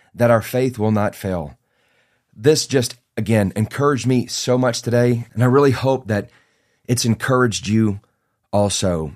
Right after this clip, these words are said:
Wherever you're at on your faith journey, come on, you're not a failure. Get back up. Come back to the Lord, and then become a strength to your brothers and your sisters. Let's finish this race strong.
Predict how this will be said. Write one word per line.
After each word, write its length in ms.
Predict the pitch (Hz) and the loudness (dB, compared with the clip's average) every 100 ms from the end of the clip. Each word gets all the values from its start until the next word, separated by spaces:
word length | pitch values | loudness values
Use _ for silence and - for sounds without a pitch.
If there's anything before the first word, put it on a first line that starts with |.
| _ - - | _ -12 -2
Wherever 400 | 113 131 139 156 | 0 2 2 2
you're 160 | 143 | 2
at 200 | 135 131 | 2 2
on 140 | 117 107 | 0 0
your 100 | 98 | 0
faith 380 | - 120 120 | -2 -2 -2
journey, 540 | 98 110 110 95 80 _ _ _ _ | -2 -2 0 -2 -4 _ _ _ _
come 160 | - 123 | 0 2
on, 80 | 117 | 2
you're 80 | |
not 180 | 104 110 | 2 0
a 40 | 120 | 0
failure. 520 | 123 110 104 80 - _ _ _ _ _ _ _ _ | -2 0 -2 -6 -12 _ _ _ _ _ _ _ _
Get 140 | 143 131 | 2 4
back 260 | 127 120 | 2 2
up. 200 | 107 90 - - _ _ _ _ _ _ - | 0 -2 -8 -20 _ _ _ _ _ _ -4
Come 200 | 139 139 | 0 2
back 200 | 143 - | 0 0
to 80 | |
the 120 | 117 117 | 0 2
Lord, 400 | 110 95 78 80 _ _ _ | 2 2 -2 -12 _ _ _
and 80 | 117 | 2
then 120 | 120 | 2
become 340 | 117 113 139 131 | 2 0 -2 0
a 100 | 113 | -2
strength 680 | - - 139 139 95 - - | -4 -6 -2 -2 -2 -6 -6
to 120 | 113 | -2
your 140 | 104 | -2
brothers 560 | 90 107 120 139 135 - _ _ _ _ _ _ | 0 0 0 -2 -4 -10 _ _ _ _ _ _
and 400 | 110 110 110 101 - | 0 2 2 0 -4
your 200 | 104 101 | -4 -2
sisters. 580 | - 104 - 92 85 - 107 | -2 -4 -4 -8 -8 -8 0
Let's 280 | 127 - | 0 0
finish 460 | - - 147 135 - | -4 -2 0 0 -2
this 300 | 117 131 - | 0 0 0
race 480 | 120 120 95 - - _ _ _ | 0 0 0 -4 -8 _ _ _
strong. 760 | - - - 113 101 85 71 | -10 -8 -2 0 0 -2 -6